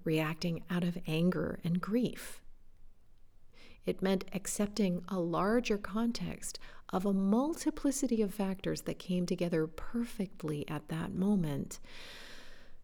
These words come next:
to provide the means for the soul who was my father to transition from matter to energy, to provide the means for huge learning about loss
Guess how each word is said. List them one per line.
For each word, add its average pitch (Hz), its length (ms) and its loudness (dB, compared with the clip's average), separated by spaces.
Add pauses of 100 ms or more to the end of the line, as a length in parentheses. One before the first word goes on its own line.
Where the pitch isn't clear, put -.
(160)
to - 140 4
provide 185 460 2
the 190 80 4
means 226 640 10
for 185 320 4
the 165 140 -2
soul 180 520 4
who 180 160 2
was 156 280 -2
my 156 120 -2
father 180 400 -2
to 175 140 -4
transition 170 640 -2
from 175 240 2
matter 170 280 0
to 208 200 -4
energy, 226 560 -2 (960)
to 175 100 -2
provide 170 360 0
the 175 60 4
means 180 400 6
for 180 200 0
huge 240 800 4
learning 202 460 4
about 170 340 -4
loss 180 680 -2